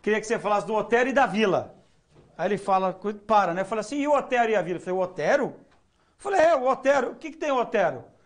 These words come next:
"Ele não vai jogar?" Ele, "Vai." Filho da mãe, rapaz. Achei que eu tinha errado a escalação e falou da Vila, né? É importante jogar na Vila.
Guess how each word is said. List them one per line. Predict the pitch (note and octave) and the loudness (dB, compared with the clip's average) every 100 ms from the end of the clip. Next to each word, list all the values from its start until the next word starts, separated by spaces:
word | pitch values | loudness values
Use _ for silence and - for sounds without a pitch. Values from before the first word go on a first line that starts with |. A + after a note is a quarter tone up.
| _ | _
"Ele | C4 E4 | 0 2
não | E4 | 4
vai | C#4+ | 4
jogar?" | A#3+ B3 D4 B3 | 4 4 4 2
Ele, | D3+ - _ _ | -2 -12 _ _
"Vai." | - E3 E3 D3+ - _ _ _ _ | -4 0 0 0 -10 _ _ _ _
Filho | _ C4+ C#4 | _ -10 -4
da | D#3 | -4
mãe, | C#3 D#3 | -4 -6
rapaz. | C3 B2+ - - _ - - | -8 -12 -20 -20 _ -20 -4
Achei | A#3 | -2
que | A#3+ | 0
eu | |
tinha | A#3+ C4 | 0 2
errado | G3 A3 | 4 4
a | A3 | 2
escalação | G#3 G3+ E3+ F#3+ G#3 G#3 - F3 | 2 2 2 2 0 -2 -6 -4
e | F3+ | 0
falou | G3+ G#3 | 2 4
da | A3 | 4
Vila, | G3+ G#3 F#3+ | 2 0 -2
né? | E3+ | -2
É | |
importante | F3 F3+ - F#3 | -4 -6 -4 -4
jogar | F#3+ G3 | -2 -2
na | |
Vila. | F3+ D#3 | -2 -4